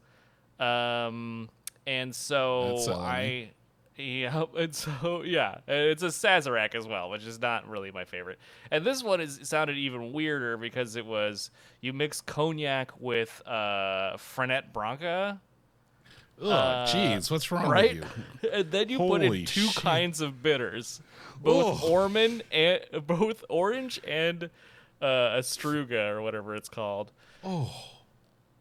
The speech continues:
Speaker 1: Yeah.
Speaker 2: Oh,
Speaker 1: S-,
Speaker 2: you just
Speaker 1: so
Speaker 2: gave
Speaker 1: it's
Speaker 2: me, like, heartburn.
Speaker 1: Yeah, it sounded so foul. So I, that, also, I couldn't find,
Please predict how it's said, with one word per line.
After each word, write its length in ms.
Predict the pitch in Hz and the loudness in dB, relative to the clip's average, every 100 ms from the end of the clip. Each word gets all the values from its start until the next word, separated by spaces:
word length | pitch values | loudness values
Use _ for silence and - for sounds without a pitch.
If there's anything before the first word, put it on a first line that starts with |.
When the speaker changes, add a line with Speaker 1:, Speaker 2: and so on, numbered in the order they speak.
| - | -6
Speaker 1:
Yeah. 240 | 135 110 87 | 0 0 0
Speaker 2:
Oh, 100 | 160 | -2
Speaker 1:
S-, 300 | 98 - - | -4 -8 -4
Speaker 2:
you 140 | 147 | -2
just 220 | 139 180 | 0 6
Speaker 1:
so 80 | 165 | 8
Speaker 2:
gave 120 | 185 165 | 8 6
Speaker 1:
it's 80 | 160 | 4
Speaker 2:
me, 100 | 151 | 4
like, 220 | 131 123 | 2 0
heartburn. 760 | - 165 - 113 87 76 69 - _ _ | -2 -2 -2 -6 -6 -6 -12 -18 _ _
Speaker 1:
Yeah, 240 | 160 175 175 | -2 -2 -2
it 100 | 156 | -4
sounded 460 | - 185 202 185 156 | -2 0 0 0 -2
so 380 | - 160 160 | 0 4 4
foul. 580 | 170 - 131 113 107 107 | 4 4 6 6 4 0
So 280 | 135 151 143 | 2 4 6
I, 240 | 127 123 120 | 4 2 2
that, 320 | 156 160 180 - - - - | 4 6 6 0 -16 -20 -10
also, 560 | - 180 190 214 208 - | 4 4 6 2 2 0
I 120 | 131 | -4
couldn't 460 | 131 165 165 131 131 | -2 0 -2 -4 -6
find, 560 | 139 120 120 117 110 | 0 2 2 0 -4